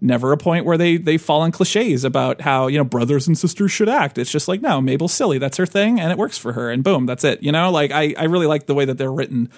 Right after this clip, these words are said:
'cause it, it, there's a lot of, like, easy, easy things to grab at with their relationship and they just choose not to do it. They just choose to focus on other things. I thought that was, that was well done. So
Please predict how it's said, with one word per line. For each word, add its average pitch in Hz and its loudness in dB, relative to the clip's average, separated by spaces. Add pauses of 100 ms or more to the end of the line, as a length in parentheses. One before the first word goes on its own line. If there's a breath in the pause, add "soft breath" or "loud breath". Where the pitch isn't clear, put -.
(380 loud breath)
'cause 170 4
it, 190 2
it, 175 -6
there's 185 2
a 208 0
lot 202 2
of, 196 4
like, 170 2
easy, 156 2 (440 soft breath)
easy 190 2
things 185 2
to 160 2
grab 147 2
at 127 0
with 143 0
their 139 2
relationship 131 0
and 123 0
they 123 2
just 131 0
choose 127 0
not 120 -2
to - -4
do 120 0
it. 117 -8
They 135 -4
just 139 -4
choose 123 0
to - -2
focus 117 -2
on 117 0
other 120 -2
things. - -6
I - -4
thought 131 -4
that 123 -2
was, 127 -4
that 123 -2
was 131 -2
well 120 -2
done. 107 -4
So 113 -2